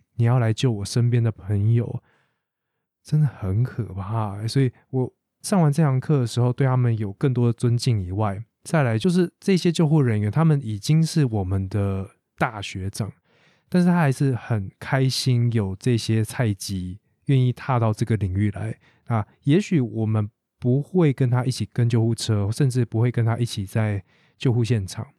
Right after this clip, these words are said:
但是他还是很开心这一个救护员的圈圈越来越大。然后我也就上完课，非常开心自己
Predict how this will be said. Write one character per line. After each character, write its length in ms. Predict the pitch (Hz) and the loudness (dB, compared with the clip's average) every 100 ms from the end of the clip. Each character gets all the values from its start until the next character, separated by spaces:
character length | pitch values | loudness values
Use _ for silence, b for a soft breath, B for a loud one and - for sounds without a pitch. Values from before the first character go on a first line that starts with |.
| _ _ _ - | _ _ _ -2
但 160 | 135 | 0
是 120 | 123 | 0
他 160 | 120 127 | -2 0
还 120 | 117 | 0
是 140 | 107 123 | 0 -2
很 300 | - 113 95 | -2 -6 -2
开 180 | 117 | -2
心 180 | 113 117 | 0 0
这 120 | - | 0
一 160 | 117 110 | -2 -2
个 240 | 104 92 - _ - | -4 -10 -14 _ -4
救 160 | 147 | -2
护 180 | 123 120 | 0 -2
员 220 | 104 92 | -4 -4
的 200 | 98 98 - | -6 -8 -6
圈 200 | 131 117 | -2 0
圈 200 | 120 113 | 0 2
越 120 | 120 | 0
来 140 | 92 | 0
越 160 | 98 95 | -4 -8
大。 220 | - 107 113 _ _ _ _ _ | -10 -12 -12 _ _ _ _ _
然 120 | - 123 | 0 0
后 80 | |
我 180 | 131 127 | 2 4
也 140 | 151 120 | 4 2
就 320 | 131 127 123 _ _ | 0 0 -2 _ _
上 200 | - 180 | -4 0
完 180 | 135 113 | 2 0
课， 340 | - 139 107 98 _ _ _ _ | -2 -2 -2 -6 _ _ _ _
非 140 | - 147 | -2 0
常 80 | 127 | 0
开 180 | 123 | 0
心 140 | 120 123 | 2 2
自 160 | 131 | 0
己 260 | 113 101 | -2 -4